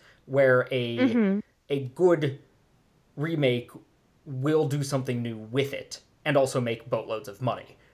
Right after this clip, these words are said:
Speaker 1: Whereas a bad remake might make boatloads of money, but won't do anything new or interesting with it.
Speaker 2: Or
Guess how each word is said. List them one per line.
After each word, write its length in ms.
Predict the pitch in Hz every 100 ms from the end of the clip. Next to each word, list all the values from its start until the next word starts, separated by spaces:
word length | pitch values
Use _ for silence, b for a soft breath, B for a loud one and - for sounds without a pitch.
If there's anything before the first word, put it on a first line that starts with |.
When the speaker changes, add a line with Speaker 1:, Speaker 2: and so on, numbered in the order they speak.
| _
Speaker 1:
Whereas 280 | - 147 139
a 60 | 127
bad 520 | 107 143 143 143 127
remake 400 | 127 113 107 -
might 220 | 131 127
make 200 | 139 117
boatloads 360 | 131 120 123 113
of 140 | 107
money, 420 | 131 143 120 110 107
but 160 | 127
won't 380 | 120 113 - 113
do 180 | 127 117
anything 500 | 110 101 107 107 117
new 200 | 120 110
or 140 | 104
interesting 580 | - 101 110 - 92 92
with 180 | 101 -
it. 200 | - - _ B B B _ _ _ _ _ _ _ _
Speaker 2:
Or 540 | 208 262 247 202 214